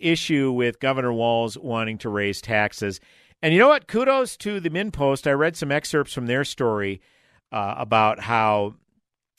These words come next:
the, uh, uh, Walz's Tax the Rich plan doesn't just tax the rich. And I wanna follow up on that with, uh, D J Tice wrote an editorial at the Star Tribune, uh, how taxing the rich is trickier,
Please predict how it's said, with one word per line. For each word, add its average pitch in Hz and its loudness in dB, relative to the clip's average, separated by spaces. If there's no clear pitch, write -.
the, 117 0
uh, 101 -2
uh, 107 -6
Walz's 117 2
Tax 127 0
the 120 -4
Rich 123 -2
plan 101 -4
doesn't 127 0
just 123 -2
tax 123 0
the 101 -8
rich. 107 0
And 123 -4
I 120 -2
wanna 123 -2
follow 139 4
up 139 2
on 117 0
that 104 -2
with, 123 4
uh, 110 4
D 127 -2
J 139 0
Tice 123 -2
wrote 120 0
an 110 0
editorial 110 -2
at 98 -10
the - -20
Star 110 2
Tribune, 101 -4
uh, 90 -2
how 104 2
taxing 143 0
the 113 -2
rich 120 0
is 101 -6
trickier, 120 2